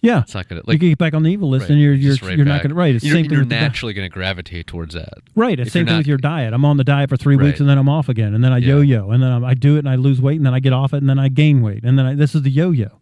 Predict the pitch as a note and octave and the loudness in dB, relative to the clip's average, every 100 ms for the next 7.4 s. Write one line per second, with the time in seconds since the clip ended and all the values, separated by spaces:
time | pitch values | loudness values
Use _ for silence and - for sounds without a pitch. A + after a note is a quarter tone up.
0 | _ - D#2+ - C#3 D3+ D3+ C3+ C#3 B2 | _ -10 -8 -2 2 2 2 0 0 0
1 | C#3 C#3 A2 G#2+ - - D#2+ - _ _ | -2 -4 -8 -12 -14 -14 -12 -14 _ _
2 | _ _ _ _ _ _ _ _ _ _ | _ _ _ _ _ _ _ _ _ _
3 | _ _ _ _ - D#3 D#3 D3 B2+ D3+ | _ _ _ _ -2 -2 2 2 4 2
4 | D3+ - C#3 A2+ D3+ F3+ D#3+ C#3 C#3+ C3+ | 0 0 -2 0 0 0 -2 -2 -2 -2
5 | B2+ - D3 D3 A#2 B2 B2 _ _ _ | -2 -2 -4 -2 -4 -6 -10 _ _ _
6 | _ - D3+ C3+ B2 C3+ B2 - B2+ A#2+ | _ 0 4 4 0 -4 -4 -2 -4 -4
7 | C3 D3 E3 | -8 -10 -16